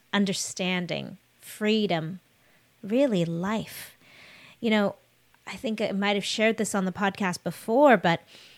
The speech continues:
the minute I bought the practice, I started on this hamster wheel, a, a treadmill really, at high speed, running, running, running. And I'll never forget, my husband and I took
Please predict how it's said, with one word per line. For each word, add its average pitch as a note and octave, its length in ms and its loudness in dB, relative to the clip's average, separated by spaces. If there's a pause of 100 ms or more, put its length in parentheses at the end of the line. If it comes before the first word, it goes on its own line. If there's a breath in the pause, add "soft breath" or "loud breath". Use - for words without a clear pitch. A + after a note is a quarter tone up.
(1500 loud breath)
the G3+ 160 0
minute A#3 320 2
I G3+ 100 4
bought F3+ 280 0
the - 60 -6
practice, A3 920 -2 (420)
I G3+ 100 2
started G3 580 0
on E3+ 220 -2
this D#3+ 280 -6
hamster A3 680 -2
wheel, E3+ 400 0
a, F3+ 180 -4 (100)
a F#3+ 60 -6
treadmill G3+ 720 2
really, F3 400 0
at F#3+ 140 -6
high B3+ 300 -2
speed, - 640 -4 (200 loud breath)
running, G3 560 2
running, E3 300 -4
running. D#3+ 340 -2
And F#3 120 -6
I'll F#3 80 -4
never G3 260 -2
forget, F#3 340 -8
my F#3+ 100 -6
husband G3 320 -6
and F3 140 -4
I E3 100 -2
took F#3 300 -8